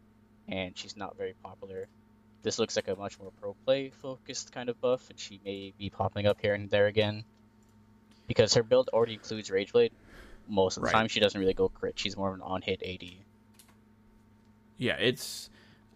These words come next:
Speaker 2: I am horrible with her passive. The, the, is it martial pose or whatever it's called, where she, you have
Speaker 1: Something
Speaker 2: to
Speaker 1: like
Speaker 2: jump?
Speaker 1: that, yeah.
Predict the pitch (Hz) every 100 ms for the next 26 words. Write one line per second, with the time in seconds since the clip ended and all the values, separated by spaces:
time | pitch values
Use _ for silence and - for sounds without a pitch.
0 | _ - 104 151 156 107 - 127 147 165
1 | 185 202 - _ 151 139 131 135 131 131
2 | 165 165 127 104 104 117 107 92 - -
3 | 113 127 127 127 120 - 110 127 135 131
4 | 127 135 - 135 139 123 110 117 107 131
5 | 170 104 95 92 90 95 95 95